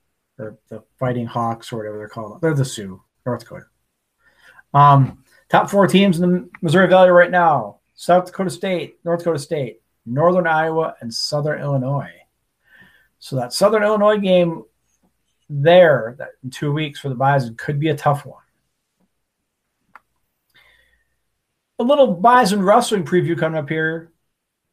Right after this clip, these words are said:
They start November fourth at number eight, Nebraska. Then they host the Bison Open. Then they, uh, have some home run. They got the, uh,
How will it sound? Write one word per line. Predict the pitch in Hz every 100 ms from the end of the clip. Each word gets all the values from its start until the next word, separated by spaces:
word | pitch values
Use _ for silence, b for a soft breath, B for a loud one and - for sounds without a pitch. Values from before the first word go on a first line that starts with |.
| _
They | 170
start | 170 202 185
November | 180 185 180
fourth | 139 185 185 170 -
at | 165 170
number | 175 170 165
eight, | 175 170
Nebraska. | 127 127 156 190 127 120 143 _ _ _ _ _ _ _ _ _ _ _ _ _ _ _ -
Then | 135
they | 139
host | 131 147 -
the | 139
Bison | 147 160 139
Open. | 135 135 147 160 - _ _ _ _ _ _ _ _ _ _ _
Then | 139 135
they, | 135 135
uh, | 127 120
have | 117 120
some | -
home | 117 131 131
run. | 135 135 131
They | 127
got | 131 123 120
the, | 123 131 139 _ _ _ _ _ _ _ -
uh, | 135 113 110